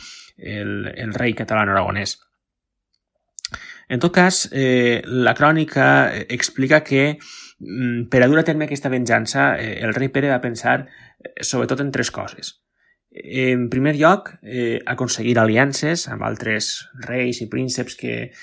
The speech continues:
eh, li pogueren fer, eh, costat arribada l'hora. Em, en segon lloc, eh, actuar amb un secretisme total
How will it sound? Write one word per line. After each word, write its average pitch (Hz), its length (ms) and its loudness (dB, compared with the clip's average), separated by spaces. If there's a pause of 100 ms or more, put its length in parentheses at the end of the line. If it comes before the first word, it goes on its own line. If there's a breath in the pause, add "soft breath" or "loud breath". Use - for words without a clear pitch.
(200 loud breath)
eh, 104 280 -8 (320)
li 110 320 -6
pogueren 120 360 2
fer, 117 320 2
eh, 104 300 -6
costat - 640 2
arribada 113 380 0
l'hora. 139 320 4 (720 loud breath)
Em, 110 920 -4
en 120 120 -4
segon 123 340 0
lloc, 123 380 4
eh, - 340 -18
actuar 123 600 4
amb 117 160 -2
un 113 420 -4
secretisme 117 580 -2
total 131 480 6